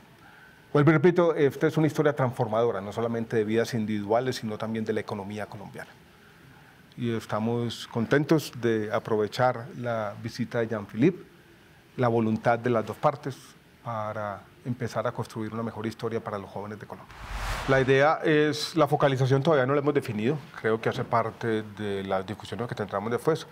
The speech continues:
pero la intención es llevarlo a algunas comunidades rurales en Colombia. Yo aprovecho para decir que desde el Ministerio de Educación vamos a trabajar desde el año entrante en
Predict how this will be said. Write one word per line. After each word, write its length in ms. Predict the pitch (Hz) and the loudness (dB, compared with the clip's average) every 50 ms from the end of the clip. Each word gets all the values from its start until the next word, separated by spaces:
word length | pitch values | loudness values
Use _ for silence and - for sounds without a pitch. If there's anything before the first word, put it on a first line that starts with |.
| - - - - - - | -20 -20 -20 -20 -4 0
pero 160 | - 156 143 | 4 4 4
la 80 | 139 135 | 4 4
intención 400 | 131 123 127 123 123 123 120 123 | 4 4 2 2 4 4 4 4
es 80 | 131 | 4
llevarlo 280 | 127 131 123 123 120 123 | 4 4 4 4 4 2
a 40 | 120 | 0
algunas 260 | 117 120 120 120 - | 0 0 -2 -2 -2
comunidades 480 | - 120 107 101 101 101 101 98 104 107 | -4 -4 -4 -4 -4 -4 -2 -2 -2 -2
rurales 340 | 110 98 98 95 104 - 135 | 0 0 0 0 0 -2 -2
en 40 | 135 | 0
Colombia. 320 | 135 156 165 156 151 143 | 2 2 4 4 4 4
Yo 120 | 123 120 | 4 2
aprovecho 460 | 110 - 120 127 127 123 120 - 131 120 - - | 2 2 2 2 2 2 0 0 -4 -6 -6 -2
para 300 | - 117 107 107 131 127 | 0 0 2 2 4 2
decir 260 | 107 107 - 123 110 - | 2 2 0 -2 -2 0
que 120 | - 135 | 2 2
desde 120 | 127 120 | 4 4
el 80 | 117 107 | 2 2
Ministerio 380 | 104 104 101 - - 110 107 123 | 0 -4 -4 -2 -2 0 2 2
de 60 | 123 | 2
Educación 340 | 117 - 101 - 120 120 113 | 2 0 -2 -2 -2 -2 -2
vamos 240 | 113 110 113 - | -2 -2 -2 -2
a 60 | 123 117 | -2 0
trabajar 460 | - 110 98 98 92 104 110 117 - - - - - | 0 0 0 0 0 0 0 -2 -4 -8 -10 -10 -4
desde 260 | 135 131 123 110 120 | -2 -2 0 2 2
el 80 | 110 107 | 2 2
año 160 | 104 113 123 | 0 0 -2
entrante 500 | 135 127 - 127 113 104 95 - 123 123 - - - - - - - - - - - - - - - - - | -2 0 0 -2 -2 -2 -4 -6 -8 -8 -10 -14 -20 -20 -20 -20 -20 -20 -20 -20 -20 -20 -20 -20 -20 -12 -4
en 280 | - 147 135 139 147 | 0 2 4 4 2